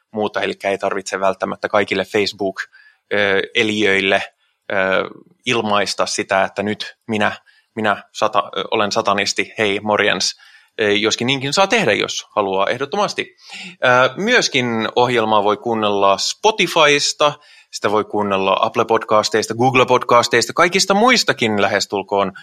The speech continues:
podcast-alkuisista palveluista. Jos jostain ei löydy, niin vinkatkaa, niin lisätään,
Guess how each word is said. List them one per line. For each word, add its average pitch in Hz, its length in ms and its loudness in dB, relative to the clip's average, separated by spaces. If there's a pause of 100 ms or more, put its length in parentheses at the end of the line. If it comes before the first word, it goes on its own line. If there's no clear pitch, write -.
(320)
podcast-alkuisista 104 1300 0 (440)
palveluista. 107 800 2
Jos 110 200 0
jostain 147 360 2
ei 131 100 0
löydy, 175 240 2
niin 117 180 -2
vinkatkaa, 120 560 2
niin 101 200 -2
lisätään, 131 720 2